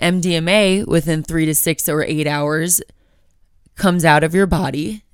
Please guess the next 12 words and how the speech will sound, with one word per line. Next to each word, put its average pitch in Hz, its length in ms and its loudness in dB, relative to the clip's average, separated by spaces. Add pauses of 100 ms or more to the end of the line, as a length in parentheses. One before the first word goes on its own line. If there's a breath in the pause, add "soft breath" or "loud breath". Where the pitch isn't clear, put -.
(240)
and 165 120 -4
you're 160 140 0
no 147 220 4
longer 147 340 0
on 196 260 0
it, 156 220 0 (260 soft breath)
your 175 160 4
brain 190 680 4
is 170 180 2
depleted 196 500 4
of 104 160 0
it - 200 -8